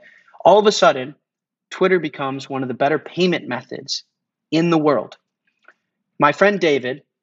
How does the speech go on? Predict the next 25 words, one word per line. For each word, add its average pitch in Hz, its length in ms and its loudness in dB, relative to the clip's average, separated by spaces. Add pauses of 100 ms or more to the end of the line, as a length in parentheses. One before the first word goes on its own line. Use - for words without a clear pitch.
receives 170 480 -4
the 160 80 -2
ten 160 240 -2
dollars 135 440 2
over 131 180 -4
Twitter 143 340 -4
instantly 151 600 -6
for 135 140 -8
free 139 280 2
and 135 100 0
at - 80 -10
no 135 160 -2
cost, 131 540 4
a - 20 -20
cross-border 143 640 0
payment 127 400 -8
that 135 100 -6
traditionally 147 540 2
Western 131 340 2
Union 127 220 0
would 120 100 0
have 120 80 -4
took 123 300 -4
days 131 400 2
and 123 160 -8